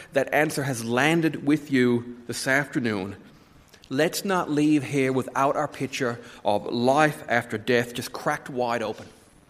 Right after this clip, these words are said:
Let's have a real picture of life. All life leads to eternal life,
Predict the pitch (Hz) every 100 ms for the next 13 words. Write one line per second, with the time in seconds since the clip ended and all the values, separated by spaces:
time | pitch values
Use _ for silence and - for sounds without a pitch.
0 | _ _ _ _ _ _ _ _ _ _
1 | _ _ _ 170 175 214 196 165 185 202
2 | 196 196 170 - 165 143 127 131 131 127
3 | - - - - - - - - _ -
4 | - - - 175 202 208 - 175 170 180
5 | 175 165 165 160 - 160 156 - 160 147
6 | 135 117 - - -